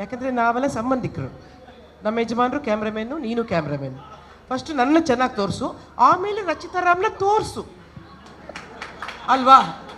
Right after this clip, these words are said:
ಅಲ್ಲಮ್ಮ, ಈ ಹುಡು-, ಈ ಹುಡು-, ಈಗಲೇ ಕಂಡುಬಿಡ್ತಾವಳಮ್ಮ. ಏ ಕ್ಯಾಮ್ರಾಮನ್, ನಾವು ಸಂಬಂಧಿಕರು ಕಣೆ ಕಂದ.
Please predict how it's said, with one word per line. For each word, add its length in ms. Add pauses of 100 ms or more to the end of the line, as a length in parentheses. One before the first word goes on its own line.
(240)
ಅಲ್ಲಮ್ಮ, 260 (100)
ಈ 80
ಹುಡು-, 180
ಈ 40
ಹುಡು-, 220
ಈಗಲೇ 200
ಕಂಡುಬಿಡ್ತಾವಳಮ್ಮ. 720 (600)
ಏ 120
ಕ್ಯಾಮ್ರಾಮನ್, 640
ನಾವು 120
ಸಂಬಂಧಿಕರು 600
ಕಣೆ 160
ಕಂದ. 220